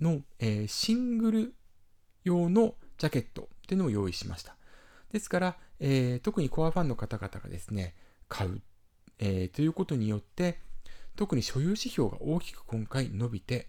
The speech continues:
おります。で、テイラー・スウィフト、スフェル・サマー、ストリーミング前の週から三十五パーセントアップ、この指標で五位。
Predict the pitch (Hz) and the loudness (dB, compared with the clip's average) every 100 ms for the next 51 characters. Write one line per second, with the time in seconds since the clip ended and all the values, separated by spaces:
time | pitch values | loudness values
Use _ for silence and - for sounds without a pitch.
0 | - 98 87 90 - - - - - - | -4 -2 -2 -4 -8 -12 -16 -18 -20 -20
1 | - - 143 170 170 165 156 - - 151 | -14 -8 -2 2 2 2 -2 -4 -2 0
2 | 143 151 117 90 - - 196 208 202 190 | 0 0 0 -2 -4 -2 0 2 2 2
3 | 185 185 - 175 - 104 170 165 120 95 | 2 2 0 -2 -2 -2 0 2 0 -4
4 | 107 127 - 143 123 98 - - 90 - | -2 -2 0 -2 -4 -6 -8 -8 -8 -8
5 | - - 131 113 - 98 90 - 120 98 | -20 -4 0 0 -2 -6 -8 0 2 0